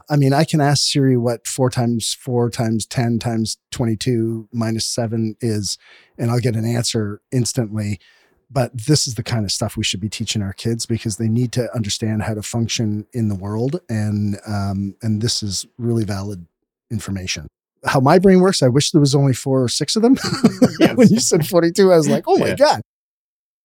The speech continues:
Speaker 1: I do love how you chunked it down in, in the book. There was, like, leadership, grit.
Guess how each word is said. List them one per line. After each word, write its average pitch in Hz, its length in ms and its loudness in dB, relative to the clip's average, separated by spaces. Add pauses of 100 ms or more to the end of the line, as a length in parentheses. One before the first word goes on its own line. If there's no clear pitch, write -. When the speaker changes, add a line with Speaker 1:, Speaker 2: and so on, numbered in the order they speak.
Speaker 1:
I 175 120 6
do 196 180 8
love 170 180 8
how 151 120 4
you 143 120 6
chunked 165 320 2
it 151 100 2
down 139 260 4
in, 139 80 4 (100)
in 131 80 2
the 123 80 0
book. 143 280 -2
There 131 120 0
was, 117 160 -4
like, 117 220 -6 (760)
leadership, 117 500 -4
grit. 117 380 -8